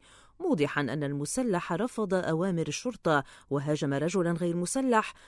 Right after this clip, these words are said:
قبل أن تطلق الشرطة النار عليه وتقتله. إلى ذلك تعهد الرئيس الأمريكي جو بايدن بمواصلة مسعيه للفوز بولاية جديدة، وكشف بأنه سينسحب إذا قال له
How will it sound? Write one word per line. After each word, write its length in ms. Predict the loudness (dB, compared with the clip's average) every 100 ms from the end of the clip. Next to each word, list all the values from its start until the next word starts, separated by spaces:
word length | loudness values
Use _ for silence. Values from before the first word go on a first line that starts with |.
| -16 -2
قبل 260 | 2 4
أن 200 | 2 0
تطلق 440 | -4 -4 -4 -2 -4
الشرطة 380 | -4 -6 -4
النار 340 | -2 0 -2 -2
عليه 400 | -2 -2 -2 -6 _ -4
وتقتله. 760 | -2 -2 -6 -6 -10 -10 -16 -20 -20 _ _ -4
إلى 160 | 0 2
ذلك 320 | 2 2 0
تعهد 640 | 0 0 0 0 0 0 0
الرئيس 300 | 0 -2 -2
الأمريكي 440 | 0 0 0 -2
جو 160 | 2 4
بايدن 460 | 4 6 6 6 2 -4
بمواصلة 600 | 4 8 8 6 2 -2 0
مسعيه 520 | 0 0 0 0 2
للفوز 460 | 2 0 0 -2 -2
بولاية 380 | -2 0 0 0
جديدة، 640 | 0 0 0 2 4 2 0 -10 0
وكشف 440 | 2 2 0 0
بأنه 460 | 0 2 2 0 -2
سينسحب 800 | -2 -2 -2 -4 -2 -2 -2 0
إذا 260 | 2 4 2
قال 380 | 2 2 2
له 220 | 2 0